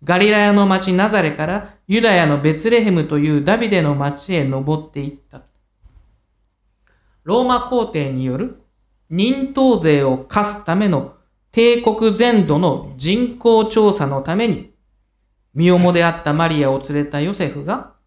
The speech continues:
本籍地ベツレヘムに帰らなければならなかったのです。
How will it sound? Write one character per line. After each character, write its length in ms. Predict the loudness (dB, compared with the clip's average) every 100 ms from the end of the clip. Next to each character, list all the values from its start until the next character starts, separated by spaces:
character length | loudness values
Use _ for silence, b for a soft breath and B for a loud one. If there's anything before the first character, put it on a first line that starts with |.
| _ _ _ _
本 260 | -2 2 2
籍 300 | 2 -2 -4
地 160 | -8
ベ 180 | -4 -4
ツ 140 | -4 -4
レ 100 | -2
ヘ 80 |
ム 140 | -4 -6
に 180 | -6 -8
帰 320 | -4 -2 0
ら 140 | -2
な 140 | -2 -4
け 100 | -4
れ 100 | -4
ば 120 | -8
な 120 | -10
ら 100 | -10
な 120 | -12
か 100 | -14
っ 60 | -20 _
た 60 |
の 160 | -20 -20
で 100 | _
す。 240 | -20 -20